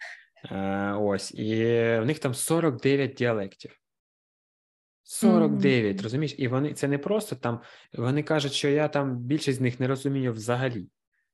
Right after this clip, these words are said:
Speaker 1: Тобто це не просто близькі там якісь там, е, наша мова українська, харківська і українська там львівська. Це взагалі, е, ну, інше щось.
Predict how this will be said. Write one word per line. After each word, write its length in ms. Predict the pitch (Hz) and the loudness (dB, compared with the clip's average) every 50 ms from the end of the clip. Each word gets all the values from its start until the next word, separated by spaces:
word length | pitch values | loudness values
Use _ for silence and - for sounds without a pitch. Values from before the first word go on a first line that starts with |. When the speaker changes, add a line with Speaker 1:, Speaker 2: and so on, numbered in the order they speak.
| _ - | _ -8
Speaker 1:
Тобто 260 | - 104 - - 117 | -8 -6 -4 -4 -2
це 160 | - - 120 | -2 0 0
не 100 | 123 123 | 2 2
просто 340 | 120 - - - - - 123 | 0 0 -2 -2 -2 -4 -4
близькі 480 | 120 - 123 120 123 - - - 127 123 | 0 0 0 0 0 -2 -4 -4 -2 0
там 220 | - 113 110 107 | 0 0 2 0
якісь 320 | 110 107 - 117 107 - | -2 -2 -2 -6 -6 -4
там, 260 | - - 107 104 104 107 | -4 -4 -4 -2 -4 -4
е, 220 | 107 117 110 107 | -4 -6 -4 -2
наша 340 | 113 135 180 185 - - 110 | 0 0 0 0 0 0 0
мова 400 | 107 107 104 104 104 101 104 - | 2 2 2 2 2 2 0 -2
українська, 500 | - - - 104 104 104 101 - - 107 | -4 -4 -2 -2 -2 -2 -2 -4 -6 -2
харківська 520 | - - 180 190 - 117 - - - 104 | 0 0 0 0 0 -2 -2 -2 -4 -4
і 180 | 98 - - 117 | -4 -4 -4 -4
українська 420 | 107 - 117 120 120 117 - - | -2 -2 0 0 -2 -2 -4 -8
там 200 | 117 - 104 104 | -8 -8 -6 -4
львівська. 460 | 107 117 127 120 104 98 - - - - - - - - - - - _ | 0 2 2 2 0 -2 -6 -12 -14 -18 -20 -20 -20 -20 -20 -20 -20 _
Це 100 | - 135 | -2 -2
взагалі, 840 | 120 113 123 123 143 147 143 143 151 160 160 151 139 117 113 110 107 | -2 -2 0 2 2 4 4 4 4 4 2 2 2 2 2 0 0
е, 240 | 107 123 123 - 127 117 | -2 -4 -6 -8 -8 -8
ну, 300 | 117 117 104 101 101 117 | -6 -6 -6 -6 -8 -8
інше 420 | 123 - 120 113 107 101 - - 107 | -6 -4 -2 -2 -2 -2 -4 -6 -6
щось. 280 | - - - - - | -8 -8 -10 -10 -10